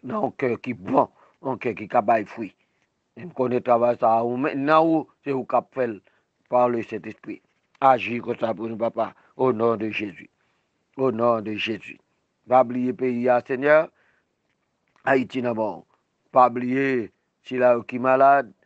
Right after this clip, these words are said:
si la yo ki nan prizon, tout sòt de pwoblèm ke yo genyen, senyè.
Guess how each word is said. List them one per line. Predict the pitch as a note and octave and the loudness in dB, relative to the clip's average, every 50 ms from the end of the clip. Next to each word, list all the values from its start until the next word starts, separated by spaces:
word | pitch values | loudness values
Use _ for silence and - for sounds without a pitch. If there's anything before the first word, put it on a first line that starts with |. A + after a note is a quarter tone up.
| _ _ _ _ _ - C3 B2 A#2 F#2+ - _ - C3 A2+ - | _ _ _ _ _ 0 2 2 2 -2 -8 _ -16 -16 -16 -14
si | - B2+ B2 | -12 -4 0
la | B2+ B2 A#2+ | 0 0 0
yo | A#2 - | -2 -4
ki | - C3 A#2+ | -8 -6 -6
nan | B2 - | -6 -6
prizon, | - A#2+ B2 G2+ G#2+ C3+ C#3 C#3+ C3+ A2 _ _ _ _ _ _ _ _ _ _ _ | -6 -8 -8 -4 0 2 2 2 2 0 _ _ _ _ _ _ _ _ _ _ _
tout | - D#3 D3+ - _ - | -6 -6 -6 -6 _ -6
sòt | - C#3 B2 G2 | -4 -4 -4 -2
de | G2+ C3 | -4 -6
pwoblèm | - - B2 C3+ B2+ A2+ B2 C3 C3 B2 B2+ A#2 | -6 -4 -4 -4 0 2 4 4 4 2 -2 -4
ke | C3 C3 | -4 -4
yo | B2+ A#2 | -4 -2
genyen, | A#2 B2 B2 C3 C3+ C3+ - - - - _ - B2+ - _ _ _ _ | -2 -2 -2 0 -2 -2 -4 -8 -12 -20 _ -20 -20 -20 _ _ _ _
senyè. | - C#3+ C3 A#2 G#2+ G2+ F2 D#2 | -6 -4 -4 -2 -2 -2 -4 -4